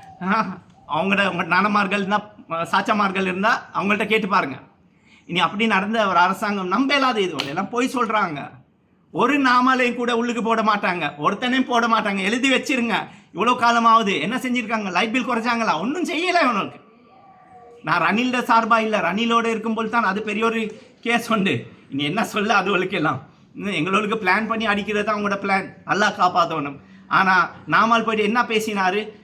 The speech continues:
ரிசி முஃப்தி அவங்களோட and company அவங்களோட என்ன பேசினீங்க? நீங்கள் கூட எங்களை மேல கேஸ் போடுவாங்க. நான் உங்களுக்கு ஒண்ணும் தப்பு சொல்லல. நீங்க எல்லாம் அவுலியாக்கள் பாய், நல்லா இருங்க பாய். ஆ, எல்லாம் நல்லா இருங்க. சந்திச்சா நாங்க நல்லா பேசுறோமே, துவா கேளுங்க. நானும் உங்களுக்கு துவா கேட்கிறேன்.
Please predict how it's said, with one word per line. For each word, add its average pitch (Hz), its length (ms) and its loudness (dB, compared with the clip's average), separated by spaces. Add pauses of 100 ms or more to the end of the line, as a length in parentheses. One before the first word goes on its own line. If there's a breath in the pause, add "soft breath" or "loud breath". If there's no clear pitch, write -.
(120 loud breath)
ரிசி 185 240 -6
முஃப்தி 220 340 -4
அவங்களோட 202 380 0 (140)
and 190 220 -2
company 202 400 0
அவங்களோட 196 340 0
என்ன 196 180 0
பேசினீங்க? 202 600 -2 (140)
நீங்கள் 165 320 -4
கூட 175 160 -4
எங்களை 170 220 -6
மேல 170 180 -8
கேஸ் 170 260 -8
போடுவாங்க. 165 220 -4
நான் 170 220 -2
உங்களுக்கு 202 300 -4
ஒண்ணும் 214 160 -6
தப்பு 175 240 -14
சொல்லல. 156 380 -6
நீங்க 135 220 -6
எல்லாம் 131 160 -6
அவுலியாக்கள் 175 480 -2
பாய், 151 260 -2 (100)
நல்லா 151 320 -4
இருங்க 165 240 -4
பாய். 151 180 -2 (480)
ஆ, 160 220 -8 (120)
எல்லாம் 175 240 -4
நல்லா 180 260 2
இருங்க. 185 280 -4
சந்திச்சா 175 300 -6
நாங்க 208 180 -4
நல்லா 202 240 0
பேசுறோமே, 214 500 -4
துவா 190 300 0
கேளுங்க. 151 220 -2
நானும் 190 300 -2
உங்களுக்கு 190 400 -2
துவா 170 80 0
கேட்கிறேன். 143 400 -8